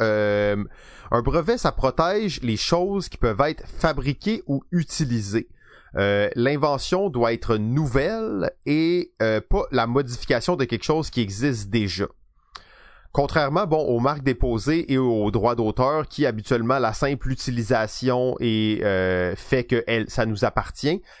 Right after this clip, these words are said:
les brevets doivent être enregistrés. Et,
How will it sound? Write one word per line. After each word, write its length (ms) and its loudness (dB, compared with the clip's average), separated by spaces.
les 220 2
brevets 520 2
doivent 440 2
être 360 -4
enregistrés. 920 -2
Et, 380 0